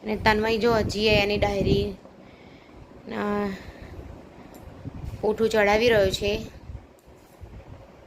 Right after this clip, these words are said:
ગડમથલ કરતો રહે છે અમારો તન્મય. કેમ તન્મય? અને અમારી માટે બનાવવાનું છે પરવરનું શાક. તો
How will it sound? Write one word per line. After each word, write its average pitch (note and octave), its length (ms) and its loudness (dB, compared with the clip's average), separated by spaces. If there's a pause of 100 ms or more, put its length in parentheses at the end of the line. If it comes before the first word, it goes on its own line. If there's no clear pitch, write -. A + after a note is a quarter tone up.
(920)
ગડમથલ G#3+ 520 2
કરતો G3 420 0
રહે G#3+ 300 0
છે G3 200 -4
અમારો F#3 280 -6
તન્મય. - 420 -8 (1300)
કેમ C4+ 200 2
તન્મય? C4 420 4 (2750)
અને A3 120 -4
અમારી A3 320 -2
માટે A3 540 -4 (480)
બનાવવાનું A3 340 -2
છે A3+ 120 -4
પરવરનું A3 520 0
શાક. - 320 0 (160)
તો G#2 440 -4